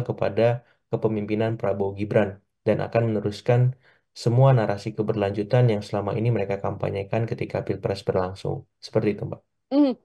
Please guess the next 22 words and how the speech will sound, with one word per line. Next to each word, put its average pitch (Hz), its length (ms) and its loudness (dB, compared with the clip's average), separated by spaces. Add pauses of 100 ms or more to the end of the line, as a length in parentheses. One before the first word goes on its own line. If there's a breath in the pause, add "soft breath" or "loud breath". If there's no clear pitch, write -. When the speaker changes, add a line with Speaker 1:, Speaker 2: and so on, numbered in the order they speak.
(260 soft breath)
Speaker 2:
Ini 339 240 4
kalau 285 320 10
sembilan 269 480 4
tahun 277 320 6
tadi 247 160 2
disampaikan 233 560 -2
Mas 226 160 -4
Agung 233 320 0
Demokrat, 240 480 4
Speaker 1:
Ya. - 60 0
Speaker 2:
bagaimana 226 420 -2
sebelumnya 233 480 -2
ada 220 80 -2
di 214 160 -2
oposisi, 220 800 -2
lalu 220 400 4 (240 soft breath)
situasinya 247 640 2
saat 233 240 2
ini 254 240 -4
kemudian 233 320 -2
bergabung 233 560 0
bersama 233 320 -4